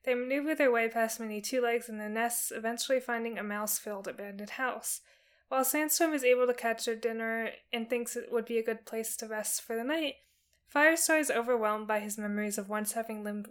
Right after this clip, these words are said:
lived with two legs and his worries about leaving his clan behind. Against both their better judgments, he insists they press on through the night. They pick up their path by the river, but it begins to storm heavily. It's a miserable journey.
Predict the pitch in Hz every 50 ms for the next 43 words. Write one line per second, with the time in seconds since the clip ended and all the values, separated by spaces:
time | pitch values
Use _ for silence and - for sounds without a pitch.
0 | - - - 226 214 214 208 - - 208 - - - - 277 262 269 262 262 262
1 | - 233 226 226 220 214 208 226 226 226 233 233 240 226 233 220 220 208 - -
2 | 214 214 208 220 208 214 208 - - - 220 214 214 208 208 - 240 226 214 -
3 | - - - _ _ _ _ _ _ _ _ _ _ _ _ _ _ _ _ _
4 | - - - - - 262 262 269 262 247 - - 277 302 320 311 - 339 330 330
5 | 269 254 254 247 247 220 208 208 - - 220 220 214 - - 247 240 226 - -
6 | 277 269 - - 277 254 254 - 226 220 220 - 214 214 214 208 208 - 220 220
7 | 208 208 208 208 190 - - _ _ _ _ _ _ _ _ _ _ _ _ _
8 | _ _ _ _ _ _ _ - - - _ _ _ _ _ _ - 277 262 -
9 | 330 349 349 415 415 415 - 339 330 320 320 - 247 240 240 240 240 - 220 214
10 | 220 240 240 214 196 196 202 202 202 208 - - 208 220 226 220 220 214 - 254
11 | 262 269 - - 285 269 - - 233 226 233 226 214 - 214 208 214 - - 175
12 | 175 226 226 _ _ _ _ _ _ _ _ - - 240 240 - 254 247 269 320
13 | 330 320 - - 330 311 302 240 220 208 208 190 - - 220